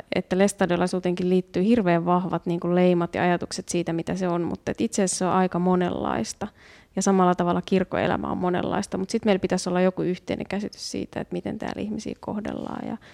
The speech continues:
ja miten täällä eletään ja miten tehdään töitä ja, ja, ja mitä kaikkea voi tapahtua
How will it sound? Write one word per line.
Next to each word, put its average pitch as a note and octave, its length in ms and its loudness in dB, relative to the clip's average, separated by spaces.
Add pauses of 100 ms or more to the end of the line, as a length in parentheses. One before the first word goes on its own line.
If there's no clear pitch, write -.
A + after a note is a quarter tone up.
(280)
ja F3+ 60 0
miten F3+ 280 2
täällä F3+ 220 -2
eletään - 720 -2
ja F3+ 80 -2
miten F#3+ 320 2
tehdään F3+ 440 -6
töitä - 500 -6
ja, G1+ 220 -6 (540)
ja, E3+ 120 0 (140)
ja F#3 120 4
mitä G#3+ 240 6
kaikkea F3+ 600 2
voi F2+ 200 0
tapahtua - 680 -4